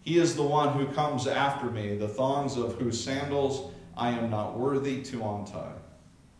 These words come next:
This all happened at Bethany on the other side of the Jordan, where John was baptizing. The next day, John saw Jesus coming toward him and said,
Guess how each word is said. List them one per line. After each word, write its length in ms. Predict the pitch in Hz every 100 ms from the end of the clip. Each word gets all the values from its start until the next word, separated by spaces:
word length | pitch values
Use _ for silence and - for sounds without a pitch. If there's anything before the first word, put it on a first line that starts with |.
| - - - - - - - -
This 280 | 107 131 -
all 220 | 131 131
happened 460 | 113 123 127 135 117
at 300 | 107 110 107
Bethany 500 | 120 - 135 131 135
on 160 | 117
the 120 | 107 104
other 200 | 120 135
side 380 | - 127 127 123
of 140 | 107
the 80 | 110
Jordan, 440 | 113 120 104 92 - - - - - - -
where 160 | 104
John 340 | 101 113 120 117
was 100 | 110
baptizing. 800 | 123 131 131 104 98 98 101 104
The 100 | 117
next 380 | 131 - -
day, 240 | 139 135 127
John 400 | 113 123 135 147
saw 580 | - - 170 175 175 -
Jesus 460 | 139 120 131 -
coming 340 | 170 156 127 107
toward 340 | - 165 151
him 180 | 123 104
and 160 | 117 113
said, 500 | - 156 117 -